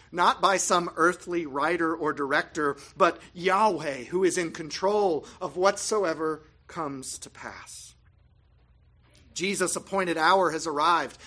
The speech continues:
not because of human scheming, but by divine purpose and intent. God did not just see this coming. He caused it to be. Christ will be lifted up,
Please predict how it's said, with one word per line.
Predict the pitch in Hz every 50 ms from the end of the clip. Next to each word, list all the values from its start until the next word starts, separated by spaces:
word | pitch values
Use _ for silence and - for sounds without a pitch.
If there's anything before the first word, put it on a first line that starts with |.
| - - -
not | 165 165 175 226 226
because | - 175 - 190 180 147
of | 156 143
human | - 202 180 165 151 139
scheming, | - - - 214 214 220 220 - 160 147 151 - - - -
but | - 220 214
by | 208 190 196
divine | 190 - 190 175 143 160 170 180 202 202 202 202 202 190 196 - - -
purpose | - - 208 208 202 - 160 127 - - - - -
and | 147 147 135
intent. | 143 143 147 147 - - 214 220 226 208 160 - - - - _ _ _ _ _ _ _ _ _ -
God | 196 196 247 320 302
did | - 247 185
not | 196 233 240 262 -
just | - 233 214 - - - - - - -
see | - - - - - 285 285 294 294
this | 214 247 233 220 -
coming. | - - - 320 311 233 185 151 123 - - _ _ _ _ _ _ _ _ _ _ _ _ _ _ _ _ _ _ _ _ _ _ _ _
He | - 113
caused | - - - 185 180 180 170 - - 143
it | 143 - _ -
to | 135 113
be. | - 143 147 117 - - _ _ _ _ _ _ _ _ _ _ _ _ _ _ _ _ _ _ _ _ _ _ _ _ _ _ _ _ _ _
Christ | - - 208 285 392 - - -
will | 160 214 262 -
be | 254 233
lifted | 214 214 208 208 - 196 190
up, | 208 320 - - - -